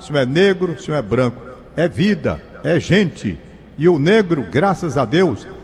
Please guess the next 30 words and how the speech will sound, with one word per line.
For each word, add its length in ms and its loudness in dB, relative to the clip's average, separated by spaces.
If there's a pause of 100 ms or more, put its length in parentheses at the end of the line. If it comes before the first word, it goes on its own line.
(200)
tem 160 0
dado 280 0
uma 80 2
resposta. 800 -2 (300)
E 80 -2
a 60 4
resposta 580 0
que 80 -2
eu 60 0
vou 100 2
lembrar 420 0
é 60 2
fantástica. 1200 -2 (460)
Senhor, 540 4 (340)
senhor 260 2
não, 420 0 (140)
aquele 360 0
ditador 960 0
nojento, 760 -4 (220)
porco, 480 2
chamado 460 -4
Hitler, 420 2
responsável 640 0 (320)
pela 200 2
matança 580 -2
de 80 0
tanta 460 0
gente 280 -2
no 80 -4
mundo, 220 0